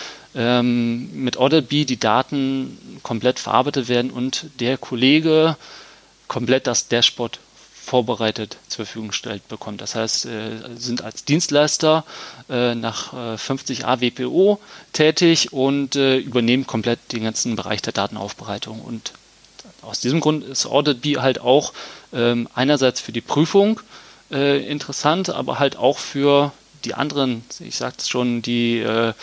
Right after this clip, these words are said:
Verarbeitung, teilautomatisierte Verarbeitung von Routineaufgaben, auch dort,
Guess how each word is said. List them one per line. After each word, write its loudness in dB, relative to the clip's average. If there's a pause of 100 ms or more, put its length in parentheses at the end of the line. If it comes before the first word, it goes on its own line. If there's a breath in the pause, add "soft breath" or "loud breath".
(260 loud breath)
Verarbeitung, 4 (140)
teilautomatisierte 0
Verarbeitung 0
von -6
Routineaufgaben, 0
auch -8
dort, 2